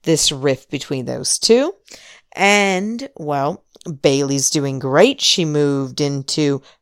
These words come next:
the penthouse apartment, and she is giving tours of her penthouse apartment on Instagram.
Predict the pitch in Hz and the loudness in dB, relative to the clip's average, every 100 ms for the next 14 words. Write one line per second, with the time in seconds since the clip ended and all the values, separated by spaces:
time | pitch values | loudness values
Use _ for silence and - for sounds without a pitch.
0 | _ - 135 - - - 143 135 143 139 | _ -2 -2 -2 -12 -4 -4 -2 -2 -2
1 | - - - _ _ _ 135 - 143 143 | -4 -8 -10 _ _ _ -14 -6 -6 -6
2 | - 220 320 - - - _ _ 160 151 | -4 -4 -6 -12 -20 -20 _ _ 0 0
3 | 147 147 - - 147 135 139 - 139 135 | 0 -2 -2 0 0 -2 -4 -6 -6 -6
4 | 131 - - _ 160 151 151 143 - 165 | -2 -2 -2 _ 0 0 0 -4 0 2
5 | 143 151 208 - 156 147 143 156 139 156 | 2 0 -2 -2 2 0 0 -2 -2 -4
6 | 143 147 139 147 143 147 139 - 208 - | -2 0 0 -2 -2 -2 -2 -4 -8 -10
7 | _ 170 156 151 - 160 - - 180 214 | _ 0 2 0 -4 -4 -2 -2 -2 -2